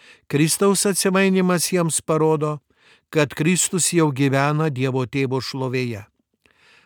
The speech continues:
Galime sakyti, kad atsimainimas yra Kristaus prisikėlimo pradžia.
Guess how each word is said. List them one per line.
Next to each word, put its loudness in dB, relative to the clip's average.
Galime 2
sakyti, -2
kad -2
atsimainimas -2
yra 2
Kristaus 0
prisikėlimo -2
pradžia. -8